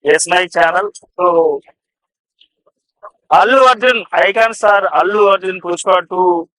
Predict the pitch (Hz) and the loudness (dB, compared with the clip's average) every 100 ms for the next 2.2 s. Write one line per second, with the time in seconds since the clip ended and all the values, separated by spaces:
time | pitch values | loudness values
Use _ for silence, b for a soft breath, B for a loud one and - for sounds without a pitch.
0 | _ - 165 170 170 170 160 151 160 175 | _ -10 -4 0 2 0 0 2 2 0
1 | 160 147 143 - B B B B - - | 0 -2 -4 -8 B B B B 0 0
2 | 220 | 2